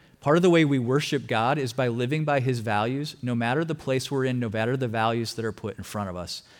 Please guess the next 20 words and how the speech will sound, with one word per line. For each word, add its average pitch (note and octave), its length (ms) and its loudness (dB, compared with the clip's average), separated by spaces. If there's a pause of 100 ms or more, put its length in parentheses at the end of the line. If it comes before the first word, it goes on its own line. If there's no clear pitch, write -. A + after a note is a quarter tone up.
(200)
We B2 100 -2
follow G#2+ 360 -2
his. E2+ 400 -10 (920)
And B2+ 100 -4
so D3+ 180 8
a-, C#3+ 220 4
as D3 160 0
I E3+ 60 6
was D#3 120 2
thinking G3+ 220 4
about C3+ 280 2
that, B2 280 4
the, C3 80 -2
the B2+ 220 -2
Bible D#3+ 260 4
uses C3+ 340 0
this - 200 -6
phrase, A#2+ 560 0 (220)
heavenly C#3+ 420 0
treasure. G2+ 480 -8